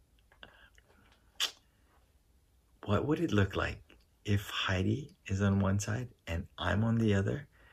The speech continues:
matching and building a relationship just like the Father and the Son and the Holy Spirit are?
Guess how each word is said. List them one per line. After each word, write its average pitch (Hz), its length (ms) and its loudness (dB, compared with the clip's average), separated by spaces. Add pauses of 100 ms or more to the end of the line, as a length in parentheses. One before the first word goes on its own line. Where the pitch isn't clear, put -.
(320)
matching 92 760 2 (440)
and 92 180 2
building 120 520 4 (460)
a 90 100 0
relationship 101 880 2
just 151 320 0
like 143 160 -2
the 98 120 -2
Father 123 680 -4
and 95 100 -4
the 98 80 -2
Son 92 360 -2
and 98 140 -4
the 95 80 -2
Holy 92 260 -2
Spirit - 340 -4
are? - 280 -6